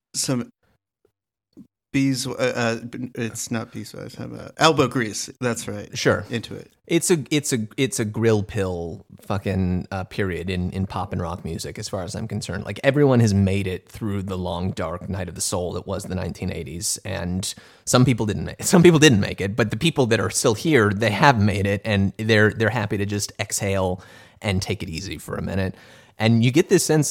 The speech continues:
Speaker 2: on a lot of other records that we've covered. Like, this, this period, like, ninety to ninety-four, I think is really one of my favorite, just favorites of any eras that we've talked about,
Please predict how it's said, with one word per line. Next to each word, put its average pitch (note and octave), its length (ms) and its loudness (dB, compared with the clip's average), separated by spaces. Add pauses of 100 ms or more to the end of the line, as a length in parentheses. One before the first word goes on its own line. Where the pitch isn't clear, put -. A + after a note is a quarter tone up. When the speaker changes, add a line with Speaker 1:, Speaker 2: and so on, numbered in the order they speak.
Speaker 2:
on B2 80 4
a A2 80 2
lot A2 240 0
of C3 100 -2
other F2+ 180 -2
records G2 340 0
that G#2+ 120 0
we've G2+ 180 -2
covered. C3 300 2
Like, G2+ 240 -4
this, A2+ 380 0
this - 180 0
period, G#2+ 640 2
like, G#2 240 -8
ninety A2 560 2
to A2+ 80 2
ninety-four, G2+ 840 2
I F#2+ 160 -4
think G2 220 0
is G2+ 120 -4
really A2 300 2
one G#2 180 4
of G2 60 4
my G2 200 0
favorite, F#2+ 680 -4 (540)
just - 280 -4
favorites G2+ 640 0
of G2+ 440 -2 (260)
any A#2 460 4 (240)
eras F2 380 -2
that G#2+ 140 -4
we've F#2+ 140 -6
talked A#2+ 280 0
about, F#2+ 340 0